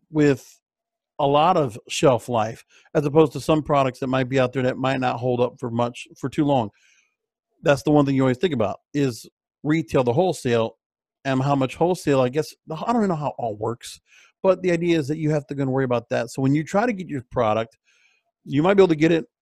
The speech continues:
<clears throat> pretty easily from the delivery, and then the dispensary might not be as convenient as it would normally be.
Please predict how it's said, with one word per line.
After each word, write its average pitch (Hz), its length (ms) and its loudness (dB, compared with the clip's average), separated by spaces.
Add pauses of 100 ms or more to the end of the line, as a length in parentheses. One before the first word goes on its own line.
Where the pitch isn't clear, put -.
(280)
<clears throat> 196 420 0
pretty 180 220 2
easily 170 320 2
from 147 580 2 (920)
the 127 180 -4 (220)
delivery, 175 580 2 (580)
and 165 120 0
then 147 100 2
the 135 60 -2
dispensary 165 460 0
might 156 280 2
not 151 140 -6
be 143 140 -6
as 123 140 -6
convenient 113 540 -8
as 101 100 -10
it 104 40 -8
would 101 100 -10
normally 101 260 -8
be. 101 220 -16